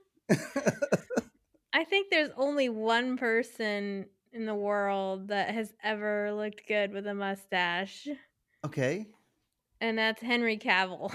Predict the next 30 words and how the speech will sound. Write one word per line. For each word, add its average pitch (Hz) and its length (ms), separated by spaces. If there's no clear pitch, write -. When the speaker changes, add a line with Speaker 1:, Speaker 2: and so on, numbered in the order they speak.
Speaker 2:
<laughs> 370 920
Speaker 1:
Oh, 214 320
I 151 100
Speaker 2:
Um, - 0
Speaker 1:
don't 233 160
think 165 140
I've 139 100
ever 156 160
seen 269 220
him 262 80
with 113 140
a 104 40
mustache. 90 760
He's 180 180
Superman 98 680
in, 101 120
like, 107 300
uh, 107 440
The 107 100
Witcher, 95 420
right? 110 300
Speaker 2:
In 277 460
the 247 220
Mission 247 400
Impossible 214 760
Fallout, 190 800
he 226 140
had 190 420
a 208 60
mustache. 196 720